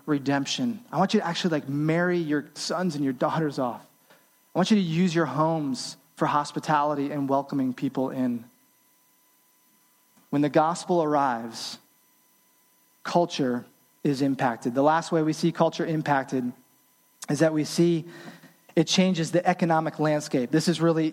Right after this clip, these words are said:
this is really cool and really interesting, I think. So we have this scene back in Acts chapter nineteen where you have Demetrius. You kind of feel bad for this guy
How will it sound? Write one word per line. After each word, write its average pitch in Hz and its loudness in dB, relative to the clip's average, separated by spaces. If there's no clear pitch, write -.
this 160 0
is 147 -2
really 151 2
cool 151 0
and 147 0
really 143 2
interesting, 139 -2
I 135 0
think. 131 -2
So 147 2
we 156 2
have 175 4
this 175 -2
scene 190 4
back 170 2
in 160 -2
Acts 165 2
chapter 175 2
nineteen 160 0
where 151 2
you 151 2
have 156 2
Demetrius. 160 0
You 165 4
kind 254 6
of 269 -2
feel 247 4
bad 220 2
for 233 -2
this 190 0
guy 123 0